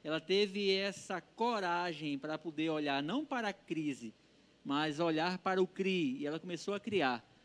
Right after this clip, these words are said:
Mas para ter essa coragem, ela precisou de um consultor que lhe impulsionasse.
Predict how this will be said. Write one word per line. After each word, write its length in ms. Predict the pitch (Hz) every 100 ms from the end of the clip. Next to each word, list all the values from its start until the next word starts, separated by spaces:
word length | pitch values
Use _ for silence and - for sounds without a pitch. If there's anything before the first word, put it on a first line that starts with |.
| _ -
Mas 240 | 196 196
para 300 | - 262 254
ter 140 | - 202
essa 280 | 170 175 165
coragem, 460 | 170 147 170 185
ela 120 | 196
precisou 720 | 196 - 220 226 208 170 196 214
de 220 | 202 214
um 100 | 220
consultor 680 | 233 220 240 - 202 190 175
que 140 | 196
lhe 220 | 185 220
impulsionasse. 920 | 226 247 233 - 233 185 170 165 -